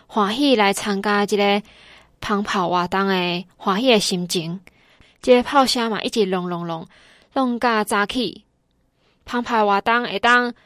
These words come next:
追溯甲十九世纪一个清零的时期，当时有一个霍乱疫情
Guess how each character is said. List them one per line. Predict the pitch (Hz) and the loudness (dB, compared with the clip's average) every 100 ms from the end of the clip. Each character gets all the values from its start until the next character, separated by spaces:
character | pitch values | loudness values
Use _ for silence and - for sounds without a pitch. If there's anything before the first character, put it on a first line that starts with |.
| _ | _
追 | - 233 | 0 0
溯 | 226 294 | 2 0
甲 | 285 285 277 277 _ - | 4 4 4 0 _ -10
十 | 202 | -8
九 | - 247 254 | 0 2 2
世 | - 311 | 2 0
纪 | - 214 190 - _ _ _ _ _ _ _ _ _ _ - | 2 0 0 -4 _ _ _ _ _ _ _ _ _ _ -2
一 | 226 | 2
个 | 220 226 | 4 2
清 | - 294 | 0 0
零 | 269 214 | 2 2
的 | 185 175 180 | 0 -4 -6
时 | - 196 | -4 -4
期， | - 175 175 - _ _ _ _ - | -2 -6 -6 -14 _ _ _ _ -2
当 | 226 220 | 0 0
时 | 220 | 0
有 | 196 | 0
一 | 196 | 0
个 | 190 180 175 190 | -2 -2 -4 0
霍 | 294 269 | 6 6
乱 | 277 233 | 6 4
疫 | 196 | 0
情 | - 180 180 | 0 -4 -4